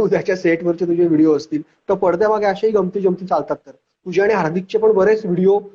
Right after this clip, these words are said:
आम्ही ब-, आम्ही बघतो. तर पडद्यामागे अशा, अशा गमती जमती चालतात तर.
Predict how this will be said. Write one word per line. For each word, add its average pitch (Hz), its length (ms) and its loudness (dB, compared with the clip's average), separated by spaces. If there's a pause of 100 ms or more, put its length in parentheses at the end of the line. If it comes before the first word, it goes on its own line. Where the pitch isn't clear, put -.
(200)
आम्ही 170 240 -4
ब-, 180 80 0
आम्ही 165 220 0
बघतो. 139 420 -6 (360)
तर 170 80 -4
पडद्यामागे 196 640 0
अशा, 190 260 0
अशा 185 160 -2
गमती 180 280 0
जमती 175 240 -2
चालतात 156 300 -2
तर. - 160 -20